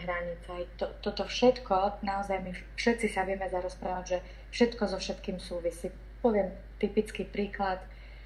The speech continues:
Mm, manželia, nazvime ich Igor a Katka, prídu úplne vyčerpaní a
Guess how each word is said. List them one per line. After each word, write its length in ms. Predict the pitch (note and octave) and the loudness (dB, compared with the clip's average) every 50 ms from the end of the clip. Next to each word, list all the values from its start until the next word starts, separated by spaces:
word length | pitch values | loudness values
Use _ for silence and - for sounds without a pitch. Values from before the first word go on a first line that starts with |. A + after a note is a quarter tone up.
| - - - - - - - - F#3 | -14 -14 -14 -14 -14 -14 -12 -8 -6
Mm, 420 | F3+ F3+ F3+ F3 F3 F3 E3+ E3 E3 - - | -4 -4 -4 -4 -4 -6 -6 -6 -8 -8 -2
manželia, 800 | - G#3 G3 G3+ G#3+ G#3 A3 A3 G#3+ G3+ G3 F#3 F#3 F#3 F#3+ - - - - - - - - - | 2 4 6 6 6 4 4 4 4 4 4 4 4 2 0 -4 -8 -14 -14 -14 -14 -14 -12 -8
nazvime 560 | G3 F#3 F#3 F3+ F3+ F#3 F#3 F3+ F3+ F3+ F3 | -8 -6 -6 -6 -6 -6 -6 -4 -2 -2 -2
ich 160 | - - - - - - - - - - - G#3+ | -4 -6 -12 -14 -14 -16 -16 -16 -14 -10 -4 -2
Igor 240 | F#3 F#3 F#3 F3+ | 2 2 4 2
a 80 | F3 E3+ | 2 0
Katka, 560 | - - A3+ A3+ - - - G3 F3+ F3 - - - - - - - - - - - - | 0 0 0 0 0 -2 -2 0 0 -2 -4 -8 -14 -14 -14 -14 -14 -14 -14 -14 -10 0
prídu 480 | - G#3+ G#3+ G#3 F3+ F#3 F3+ F#3 F3+ - - - - | 4 4 4 6 4 4 4 4 2 2 -2 -6 -6
úplne 400 | G#3+ - - G#3+ G3 F#3 F#3 F3+ | -6 -2 0 0 0 2 2 0
vyčerpaní 640 | F3 F#3 - - F#3+ F#3+ - G3 F#3+ F#3 F#3 F3+ F3 | 0 0 0 0 -2 0 0 -2 -2 0 0 -2 -2
a 320 | F3 F#3 F3 F3+ F3+ F3 | -2 -2 -2 -4 -4 -6